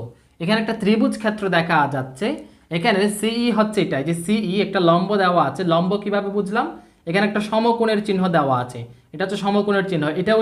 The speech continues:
সমকোণের চিহ্ন। তাহলে এই সিই এর মান কত দেওয়া, বের করতে বলেছে আমাদের। তাহলে এই প্র-, প্রথমত এটা একটা ত্রিভুজ, আমরা এখন প্রথমত আমাদের একটা বিষয় জানতে হবে, সেটা হচ্ছে ত্রিভুজের ক্ষেত্রফল। ঠিক আছে, ত্রিভুজের ক্ষেত্রফল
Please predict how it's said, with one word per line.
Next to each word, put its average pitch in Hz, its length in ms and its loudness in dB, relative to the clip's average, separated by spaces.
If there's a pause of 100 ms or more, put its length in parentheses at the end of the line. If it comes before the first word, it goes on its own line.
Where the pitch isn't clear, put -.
সমকোণের 202 460 2
চিহ্ন। 143 160 -4 (440)
তাহলে - 220 -16
এই 233 80 6 (140)
সিই 233 260 -2 (120)
এর 214 80 2 (100)
মান 190 220 4
কত 190 200 -4
দেওয়া, 170 140 2 (360)
বের 180 220 2
করতে 170 280 -4
বলেছে 131 320 -2
আমাদের। 117 260 -6 (320)
তাহলে 180 160 -6 (120)
এই 269 80 6 (100)
প্র-, - 220 -8
প্রথমত 226 380 0
এটা 233 120 -2
একটা 220 200 -4
ত্রিভুজ, 202 400 2 (160)
আমরা 208 200 2
এখন 214 140 -2 (120)
প্রথমত 240 460 -2
আমাদের 214 220 2
একটা 208 180 -4
বিষয় 196 240 -2
জানতে 190 320 2
হবে, 139 180 -2 (420)
সেটা 226 180 0
হচ্ছে 220 200 -2
ত্রিভুজের 220 440 2
ক্ষেত্রফল। 147 460 -4 (500)
ঠিক 208 180 0
আছে, 262 120 0 (100)
ত্রিভুজের 214 480 4 (560)
ক্ষেত্রফল 208 500 2